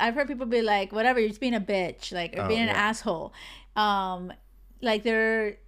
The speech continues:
Speaker 1: no, it's a, they're not using it as a term of endearment. They're kind of
Speaker 2: Okay.
Speaker 1: like, "Oh, I'm just joking."
Speaker 2: Right, right, right.
Speaker 1: But no. And then you start getting, like, if
Speaker 2: You get used to it.
Speaker 1: you get used to it, and it starts to, like, honestly, what I love about terms of endearment,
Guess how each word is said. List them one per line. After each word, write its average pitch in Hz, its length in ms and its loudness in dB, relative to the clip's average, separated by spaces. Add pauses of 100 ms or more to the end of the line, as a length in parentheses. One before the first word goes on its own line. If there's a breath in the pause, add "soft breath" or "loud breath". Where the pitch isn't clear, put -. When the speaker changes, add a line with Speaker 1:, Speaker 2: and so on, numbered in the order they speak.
Speaker 1:
no, 226 240 0
it's - 260 -6
a, 202 160 -2
they're 208 160 -4
not 233 180 0
using 208 220 -2
it 180 40 -4
as 180 60 -6
a 165 60 -6
term 185 200 -8
of 165 140 -10
endearment. 165 460 -6
They're 185 160 -4
kind 233 120 2
of 233 60 2
Speaker 2:
Okay. 233 80 2
Speaker 1:
like, 208 140 0
"Oh, 277 60 2
I'm 262 100 0
just 302 220 -8
joking." 170 720 -2 (120)
Speaker 2:
Right, 95 180 -6
right, 87 120 -6
right. - 80 -14
Speaker 1:
But 226 180 2
no. 240 580 0 (200)
And 233 160 0
then 277 160 2
you 294 60 -2
start 254 220 -2
getting, 220 400 -2
like, 190 120 -6
if 190 140 -10
Speaker 2:
You 117 80 2
get 113 120 4
used 117 220 2
to 98 100 -4
it. 87 120 -8 (140)
Speaker 1:
you 247 100 -4
get 233 160 0
used 233 300 -4
to 254 180 -6
it, 277 340 -2
and 226 140 -4
it 214 120 -4
starts 226 380 2
to, - 140 -2
like, 202 400 0 (1080 soft breath)
honestly, 277 600 2
what 220 240 -2
I 226 180 2
love 269 220 2
about 214 360 0
terms 202 280 -6
of 196 120 -8
endearment, 151 500 -8